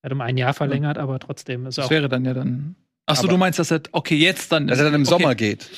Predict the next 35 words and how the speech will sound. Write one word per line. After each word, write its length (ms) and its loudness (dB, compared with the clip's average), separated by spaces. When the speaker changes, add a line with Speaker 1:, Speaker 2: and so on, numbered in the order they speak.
Speaker 3:
wenn 100 2
er 200 4
einen 120 -2
Titel 300 0
holt. 300 -4
Speaker 2:
Ja. 100 -4
Speaker 1:
Glaub 300 -4
ich 80 -2
nicht. 180 -2
Er 80 2
hat 80 2
ja 100 2
auch 60 -2
schon 220 0
alle 180 0
Titel 240 -2
mit 260 -4
Speaker 3:
Ja. 180 -2
Speaker 1:
Real 340 2
gewonnen. 320 -2
Also 240 -4
was 200 -4
sollte 200 -4
Speaker 2:
Ja. 40 -4
Speaker 1:
das 180 -4
daran 260 -2
ändern, 260 0
nur 140 0
weil 100 -2
er 60 0
den 120 -4
Meistertitel 420 -2
jetzt 120 -8
nochmal 200 -6
gewinnt? 320 -6